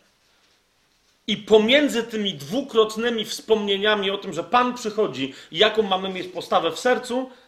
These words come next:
zobaczcie, zobaczcie, o czym wspomina. To jest piąty rozdział. Najpierw zobaczmy siódmy, e, i ósmy werset. Znaczy, to jest rada, e, to jest rada, e,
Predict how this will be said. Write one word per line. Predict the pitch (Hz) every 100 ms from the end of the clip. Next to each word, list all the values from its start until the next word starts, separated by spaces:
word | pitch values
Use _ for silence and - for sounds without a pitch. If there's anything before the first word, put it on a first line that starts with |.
| -
zobaczcie, | 202 - 208 - - - - - -
zobaczcie, | 170 185 185 190
o |
czym | 170 180
wspomina. | - 165 147 131
To |
jest | 139 -
piąty | 233 220
rozdział. | 175 156 135 214 247 - - _ _
Najpierw | 208 214 208
zobaczmy | 196 202 196
siódmy, | 175 - 220 208 214 214 214 _ _
e, | 165 160 160 160 156 156 156 156 156 156 - _ _ _ _ _ -
i | 202
ósmy | 220 - 196
werset. | 151 127 120 101 _ _ _ _ _ _ _ _ _ -
Znaczy, | 160 160
to | 202
jest | 165
rada, | 196 247 214 226 220 - - - _ _
e, | 165 156 151
to | 170
jest | 160 135
rada, | 208 220 202 180 175 170 - _
e, | _